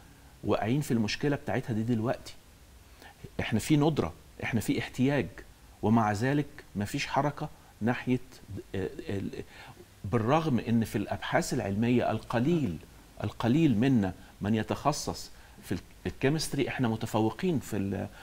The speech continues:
في أبحاث العلمية لل-، في الكيمياء في مصر،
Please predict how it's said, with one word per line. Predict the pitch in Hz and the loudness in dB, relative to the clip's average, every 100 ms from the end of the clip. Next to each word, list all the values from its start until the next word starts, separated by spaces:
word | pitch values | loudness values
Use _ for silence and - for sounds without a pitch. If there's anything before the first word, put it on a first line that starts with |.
| - | -8
في | - - | -4 -2
أبحاث | - 131 - | 0 0 2
العلمية | 123 95 107 131 147 | 2 4 4 4 4
لل-، | 120 107 - 95 | 2 0 -4 -6
في | 98 | -4
الكيمياء | - 202 120 87 - - - - - | 6 8 6 0 -10 -20 -20 -20 -2
في | 117 | 4
مصر، | 131 175 - | 6 4 0